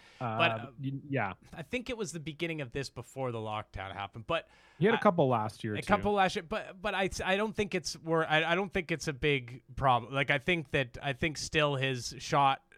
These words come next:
Speaker 1: saving ability, uh, is, is high level.
Speaker 2: It's high.
Speaker 1: And I, and
Speaker 2: Yeah.
Speaker 1: he's, and he's young enough, and I think you definitely keep him around.
Speaker 2: I agree. He's on the beach. Uh, seventeen, Leonard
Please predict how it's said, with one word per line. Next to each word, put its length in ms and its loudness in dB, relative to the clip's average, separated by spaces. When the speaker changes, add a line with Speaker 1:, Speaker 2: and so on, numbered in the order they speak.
Speaker 1:
saving 760 0
ability, 680 -2
uh, 400 2
is, 440 -2
is 320 -8
high 400 2
level. 340 0
Speaker 2:
It's 100 -2
high. 200 -10
Speaker 1:
And 160 4
I, 100 6
and 180 6
Speaker 2:
Yeah. 80 2
Speaker 1:
he's, 40 0
and 140 0
he's 180 2
young 240 4
enough, 280 -2
and 80 0
I 100 -2
think 300 -6
you 40 -8
definitely 440 -10
keep 200 -8
him 200 -6
around. 260 -8
Speaker 2:
I 80 2
agree. 380 2
He's 180 0
on 140 2
the 60 2
beach. 540 -2
Uh, 240 0
seventeen, 920 0
Leonard 480 0